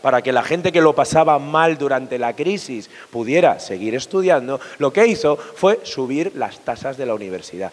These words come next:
Y ahora tenemos la comunidad autónoma con las tasas más caras del país.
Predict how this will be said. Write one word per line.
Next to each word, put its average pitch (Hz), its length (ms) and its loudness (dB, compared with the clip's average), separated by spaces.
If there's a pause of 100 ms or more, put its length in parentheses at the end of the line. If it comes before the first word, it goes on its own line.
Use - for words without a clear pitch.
(200)
Y 170 80 4
ahora 202 300 6
tenemos 190 380 0
la 175 120 4
comunidad 160 340 0
autónoma 151 440 -2
con 147 140 2
las 131 180 0
tasas 170 440 2
más 170 280 0
caras 165 440 4
del 170 180 0
país. 120 540 -6